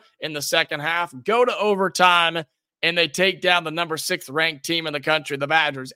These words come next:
eighty to seventy-two. That's a big, big win for Nebraska and a devastating loss for Wisconsin.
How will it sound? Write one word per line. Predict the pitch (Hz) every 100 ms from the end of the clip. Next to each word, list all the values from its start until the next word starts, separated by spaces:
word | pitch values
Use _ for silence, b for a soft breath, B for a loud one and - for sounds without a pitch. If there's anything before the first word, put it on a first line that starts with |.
| -
eighty | 226 185 107 - _ _
to | 147 120
seventy-two. | - 180 170 156 135 170 170 147 143 _ _
That's | 156 285 320
a | 208 147
big, | 120 202 202 208 220 - _ 139
big | 170 175 175 170 170 _
win | - 165 160 135 117 - _
for | - 180
Nebraska | 165 143 165 170 - 170 165
and | 156
a | 147 139 -
devastating | 240 233 202 - 180 160 143
loss | 151 165 127 117 - b b _
for | 190 180
Wisconsin. | 151 139 - 165 165 151 135 110 104